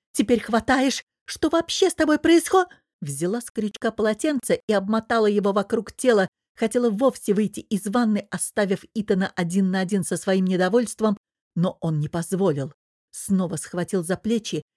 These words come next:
и провёл к зеркалу над раковиной. «Я спрашиваю, что это, мать твою, такое?» Он развернул меня лицом к себе,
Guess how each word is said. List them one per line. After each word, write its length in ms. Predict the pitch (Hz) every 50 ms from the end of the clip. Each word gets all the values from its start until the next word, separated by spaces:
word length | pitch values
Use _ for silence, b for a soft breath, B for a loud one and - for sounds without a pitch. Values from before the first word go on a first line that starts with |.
| _ _ -
и 60 | 208
провёл 480 | 208 - - 202 190 196 247 254 233 185
к 80 | 160
зеркалу 460 | 160 160 202 202 196 - 220 202 196
над 200 | 196 214 214 196
раковиной. 540 | 226 233 208 - - 165 170 160 160 160 151 - _ _ _ _ _ _ _ _
«Я 240 | 165 156 175 165 156
спрашиваю, 920 | - - - _ - 190 185 180 175 - - - 147 135 147 147 156 151
что 540 | - - - - - - _ 240 208 185 180
это, 360 | 165 156 139 - - - - - _ _ _ _
мать 580 | - 208 220 226 233 233 202 180 170 - - -
твою, 500 | - 214 196 196 185 190 180 170 156 135 - _ _ _
такое?» 760 | - 190 - - - 240 247 233 202 185 170 160 143 147 - _ _ _ _ _ _ _ _ _ _ _ _
Он 180 | 202 202 196
развернул 600 | 202 202 202 196 - 196 214 208 202 202 214 220 208
меня 300 | 190 196 196 190 196 190
лицом 400 | 190 190 190 - - 208 196 190
к 80 | -
себе, 420 | - - - 208 185 196 247 269